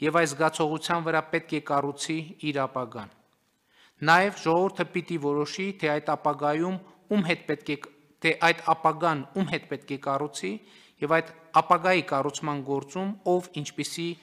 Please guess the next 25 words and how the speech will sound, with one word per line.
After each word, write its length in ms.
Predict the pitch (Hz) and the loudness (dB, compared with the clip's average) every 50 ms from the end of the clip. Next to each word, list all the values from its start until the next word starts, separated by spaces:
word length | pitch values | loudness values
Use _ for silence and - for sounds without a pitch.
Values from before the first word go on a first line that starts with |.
| - _ _ | -20 _ _
դերակատարություն 960 | - - 156 156 151 151 - 143 139 143 143 139 139 139 139 - - 160 156 | 0 2 2 4 4 2 0 -2 -2 -2 -2 -2 -4 -4 -6 -6 -8 -8 -8
պիտի 320 | - - 127 - - 143 139 | -6 -10 -12 -10 -8 -8 -8
ունենա։ 400 | 131 131 127 123 123 117 110 98 - _ _ _ _ _ _ _ _ _ _ _ _ _ _ _ _ _ _ _ | -8 -8 -8 -10 -10 -10 -12 -14 -16 _ _ _ _ _ _ _ _ _ _ _ _ _ _ _ _ _ _ _
Հայ 140 | - 175 190 | 4 4 4
ժողովրդի, 640 | 190 160 175 160 156 156 151 156 151 - - 175 180 208 220 220 - | 6 4 2 4 4 4 2 0 -2 -4 -6 -4 -4 -4 -6 -10 -10
Հայաստանի 540 | - - 151 156 165 - - 180 180 180 185 | -4 2 2 2 2 4 2 2 2 2 0
քաղաքացիների 760 | 180 - 156 151 147 - 151 151 - - 156 156 156 156 151 | 0 2 2 2 2 0 -2 -4 -4 -6 -8 -6 -6 -6 -6
ստեղծարար 680 | - - - 143 135 - - 160 156 151 147 139 135 - | -6 -4 -6 -6 -6 -4 -2 -2 0 0 0 -2 -2 -4
ներուժը 580 | 135 135 143 143 143 156 165 170 165 185 185 190 190 196 - | -6 -4 -4 -2 -2 -2 -4 -4 -2 -2 -4 -4 -4 -8 -8
անսպառ 580 | - 151 151 143 - - - - 147 135 131 139 | -2 -2 -2 -2 -2 -6 -4 -2 0 0 0 -2
է 140 | 151 165 196 - - _ _ _ _ - - _ _ - - | -4 -8 -8 -10 -16 _ _ _ _ -20 -20 _ _ -4 -4
և 140 | 147 143 160 | -2 0 2
մեր 180 | 175 175 160 - | 0 0 0 2
առաջիկա 560 | - 156 156 156 160 160 - - - - 175 | 4 4 4 4 2 -2 -4 -6 -2 0 0
ամենակարևոր 800 | 170 151 151 147 151 147 143 - 143 143 143 147 143 151 151 147 | 2 2 0 -2 -2 -4 -4 -2 -4 -2 -2 -2 -2 -2 -4 -2
անելիքը 600 | - 151 143 147 147 151 156 170 165 - - 190 208 208 - - - - - - _ _ | -2 -4 -4 -4 -4 -6 -6 -6 -6 -4 -2 -2 -2 -2 -6 -14 -20 -20 -20 -20 _ _
այդ 220 | - 165 170 165 165 | 2 2 2 2 2
ներուժի 420 | 160 156 151 147 151 143 147 170 | 0 0 0 0 -2 -4 -6 -6
կենտրոնացումն 880 | - - 143 143 143 147 147 151 151 147 147 147 - 185 180 185 190 190 | -4 -4 -6 -4 -4 -6 -6 -4 -2 -2 -2 -4 -4 -6 -4 -4 -2 -2
է 60 | 196 190 190 - - | -2 -4 -4 -6 -6
նոր 280 | 156 175 196 202 185 | 0 2 2 4 4
ապագայի 600 | 156 143 - 151 143 135 139 143 143 151 160 165 170 165 | 4 2 2 -2 -2 -2 0 0 0 0 0 -2 -4 -6
կառուցման 600 | - - 151 135 143 143 139 - - 156 156 156 | -4 -2 0 0 0 -2 -4 -4 -4 -4 -4 -2
գործի 360 | 135 135 131 127 - - 131 | -4 -6 -6 -6 -8 -10 -10
վրա։ 220 | 120 123 117 110 | -8 -8 -10 -10